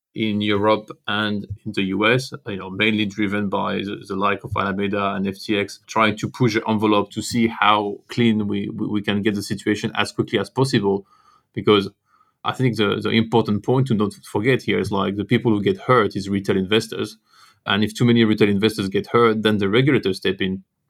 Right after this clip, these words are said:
heavily. And if they come with a heavy hand, then the whole industry suffer and the whole industry doesn't grow properly because we have to fight against overregulation.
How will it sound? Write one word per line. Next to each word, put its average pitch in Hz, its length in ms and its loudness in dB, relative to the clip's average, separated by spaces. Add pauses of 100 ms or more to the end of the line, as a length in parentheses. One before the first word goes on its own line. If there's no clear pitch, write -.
(340)
heavily. 131 560 2 (520)
And 110 200 2
if 113 100 2
they 110 80 4
come 107 180 2
with 98 120 -2
a 104 80 2
heavy 107 300 2
hand, 143 480 0
then 120 340 2
the 113 100 2
whole 120 180 2
industry 117 380 -2
suffer 101 460 0
and 104 120 -2
the 98 220 0
whole 110 200 -2
industry 107 360 -2
doesn't 98 320 -2
grow 98 200 0
properly 95 380 -4
because 95 460 -6 (480)
we 101 80 -2
have 98 100 -2
to 107 120 -4
fight 101 260 2 (100)
against 107 380 0
overregulation. 98 760 -2